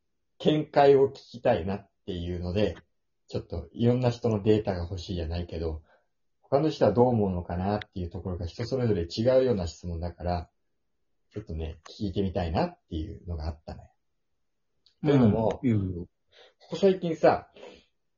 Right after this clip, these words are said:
Speaker 1: あの、俺歯の矯正してたんだけど、歯の矯正終わったのよ。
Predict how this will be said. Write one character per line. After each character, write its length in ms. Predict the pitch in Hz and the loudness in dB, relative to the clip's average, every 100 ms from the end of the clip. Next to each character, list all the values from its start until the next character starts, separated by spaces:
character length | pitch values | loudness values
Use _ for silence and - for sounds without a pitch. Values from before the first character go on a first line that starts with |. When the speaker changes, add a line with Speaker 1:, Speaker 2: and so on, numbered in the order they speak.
| _ - | _ 2
Speaker 1:
あ 220 | 123 123 | 6 6
の、 400 | 113 113 107 - _ _ | 4 2 0 -4 _ _
俺 180 | 123 117 | -4 -4
歯 200 | - 233 | 0 2
の 160 | 240 - | 2 2
矯 180 | 135 | 2
正 160 | 117 127 | 0 -2
し 80 | 120 | -4
て 80 | 127 | -2
た 60 | |
ん 20 | |
だ 80 | 95 | -2
け 80 | 90 | -2
ど、 60 | 87 | -2
歯 160 | 214 | 0
の 60 | 202 | 0
矯 80 | 120 | 0
正 180 | 104 | -2
終 20 | 95 | 4
わ 160 | 113 | 4
っ 100 | 113 | 4
た 120 | - | 0
の 120 | 101 90 | -4 -6
よ。 140 | - | -16